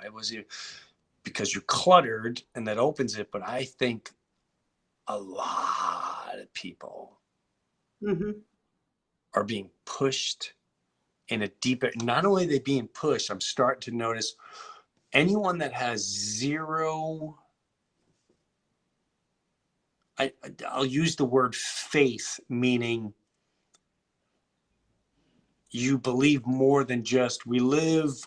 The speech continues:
Speaker 1: uh, we die, and, uh, you know, we came from a frog," and then, you know, it's just, it,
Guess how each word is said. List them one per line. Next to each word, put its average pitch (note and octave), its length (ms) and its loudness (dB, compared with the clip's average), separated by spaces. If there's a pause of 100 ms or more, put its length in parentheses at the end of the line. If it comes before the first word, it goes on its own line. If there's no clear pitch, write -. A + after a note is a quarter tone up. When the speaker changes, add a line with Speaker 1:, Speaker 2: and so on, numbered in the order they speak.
Speaker 1:
uh, C3 320 2
we A#2 140 -4 (140)
die, C3+ 680 6 (100)
and, A2+ 400 -4 (120)
uh, A2+ 440 0
you B2 140 -10
know, A2 400 -8
we A2 140 -18
came B2 320 -6
from A#2 220 -8
a G#2 40 -8
frog," A#2 680 0 (100)
and A2 380 -4
then, G#2+ 500 -8
you D#3+ 100 6
know, G2+ 380 -8
it's G#2+ 220 -12
just, - 220 -8 (640)
it, - 300 -12